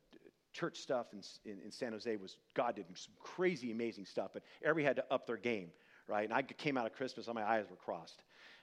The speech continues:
I was tuckered out, and I, and I wasn't sleeping, like, three or four hours a night for, like, two months. I'm like, "Man, I, I need a, I need a little break." Even my pastor brother I work with, he says, "Hey, dude, take you off the pulpit for,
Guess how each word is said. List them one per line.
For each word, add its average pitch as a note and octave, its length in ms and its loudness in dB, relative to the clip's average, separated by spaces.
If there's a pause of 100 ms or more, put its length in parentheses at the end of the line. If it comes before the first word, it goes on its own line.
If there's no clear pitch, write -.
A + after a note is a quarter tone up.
I A#2 40 -4
was G#2 160 -6
tuckered B2+ 340 2
out, G#2 180 6
and A2 100 -2
I, A2 140 -2
and A2+ 100 -2
I G#2+ 40 -4
wasn't G#2+ 240 -4
sleeping, C#3+ 400 -2
like, G#2+ 200 -4
three C3 120 -4
or A#2 40 -6
four A#2+ 200 0
hours A2 260 2
a G#2 40 -4
night A#2+ 320 2
for, F#2+ 260 -8 (120)
like, F#2+ 180 -8 (560)
two C#3 140 -2
months. A#2 480 0 (800)
I'm A2+ 40 -12
like, A2 160 -8
"Man, A#2 200 0
I, A2+ 160 0
I A#2 60 0
need A#2 180 -2
a, F#2+ 100 -2 (340)
I G#2+ 60 -6
need G#2+ 160 -6
a G2 60 -6
little G2 180 -8
break." G#2 400 -2
Even A2+ 160 -6
my F#2+ 200 -8
pastor A2+ 360 -6
brother G#2 300 -4
I G2 60 -4
work G#2+ 260 -6
with, G#2 140 -6
he A2+ 60 -14
says, G2+ 200 -8
"Hey, A#2 100 -4
dude, G2+ 220 -8 (100)
take B2 180 -6
you B2 80 -2
off G#2+ 60 -2
the - 160 -18
pulpit - 340 -8
for, - 140 -16